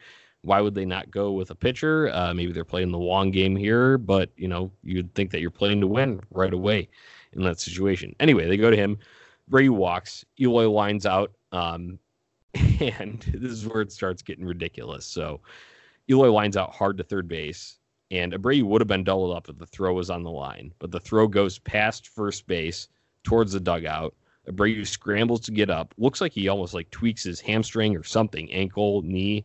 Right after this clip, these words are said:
whatever, getting up because he's kinda spinning his wheels as he's going to second base. Gets to second base. Uh, next one up is McCann, who hits a single to the left. And the, with Quinn pitching,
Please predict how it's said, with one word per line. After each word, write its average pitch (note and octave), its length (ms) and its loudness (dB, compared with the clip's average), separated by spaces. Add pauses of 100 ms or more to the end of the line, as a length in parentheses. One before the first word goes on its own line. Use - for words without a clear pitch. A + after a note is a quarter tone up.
whatever, F2+ 480 0 (320)
getting G#2+ 280 2
up F#2 160 -2
because F2+ 160 -12
he's F2 100 -10
kinda F2 220 -6
spinning G2+ 300 -6
his F2+ 200 -6
wheels F2+ 300 -2
as F2+ 140 -2
he's F2+ 140 -6
going F2+ 220 0
to E2+ 40 -10
second F#2+ 340 -6
base. E2 360 -4 (440)
Gets - 260 0
to C3 60 -8
second A#2 420 -2
base. F2+ 440 -2 (480)
Uh, E2 420 2 (180)
next A#2 320 0
one A2+ 100 0
up G#2 180 2
is G2 120 -6
McCann, G2 560 -4
who G#2+ 120 -4
hits - 140 0
a - 40 -8
single A2 340 -2
to - 20 -12
the F2 60 -8
left. G#2 540 -2 (880)
And F#2+ 440 -2 (140)
the, F#2 520 0 (140)
with A#2+ 400 2
Quinn A#2 540 0 (760)
pitching, F2 540 -6